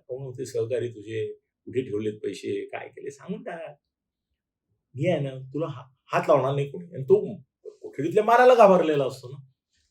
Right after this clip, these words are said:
तर त्यामुळे गुड कॉप, बॅड कॉप ही अशी कन्सेप्ट आहे. तर हा गुड कॉप म्हणून हे ठाकरेंना म्हणतात, की ऋण आहे माझ्यावर, मी रोज रात्री फोन करायचो. मला पण त्याच्यावर विश्वास खरं बसत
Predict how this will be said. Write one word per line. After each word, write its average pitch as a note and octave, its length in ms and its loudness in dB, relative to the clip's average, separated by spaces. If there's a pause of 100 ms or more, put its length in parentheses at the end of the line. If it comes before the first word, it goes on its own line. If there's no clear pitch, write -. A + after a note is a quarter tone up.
(140)
तर C#3 40 -12
त्यामुळे D#3+ 360 4
गुड D#3 260 4
कॉप, G#3 220 6
बॅड G3 180 10
कॉप G3+ 200 0
ही A3+ 120 4
अशी F3+ 260 2
कन्सेप्ट A2+ 440 -2
आहे. - 80 -10
तर C#3+ 120 -6
हा F3 380 -2
गुड E3+ 240 0
कॉप F#3+ 260 2
म्हणून G3 260 0
हे G3+ 140 -4
ठाकरेंना E3+ 500 -4
म्हणतात, E3+ 260 -4
की E3 300 -6
ऋण E3+ 220 -2
आहे E3+ 100 -2
माझ्यावर, D#3 360 -4 (580)
मी B2 80 0
रोज F3 240 6
रात्री E3+ 260 6
फोन D3+ 260 -2
करायचो. C#3 540 -2 (1500)
मला A2+ 300 -4
पण F3+ 160 -2
त्याच्यावर F3 360 2
विश्वास C#3+ 380 -4
खरं C#3 180 2
बसत B2 220 2